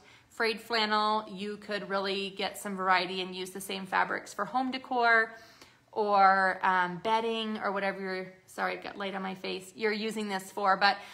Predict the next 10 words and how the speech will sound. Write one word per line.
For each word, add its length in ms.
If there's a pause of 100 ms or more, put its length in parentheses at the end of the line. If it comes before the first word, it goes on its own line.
(140)
I 80
hope 220
you 120
were 120
inspired 500
today 540 (960)
by 140
this 200
frayed 260
flannel 300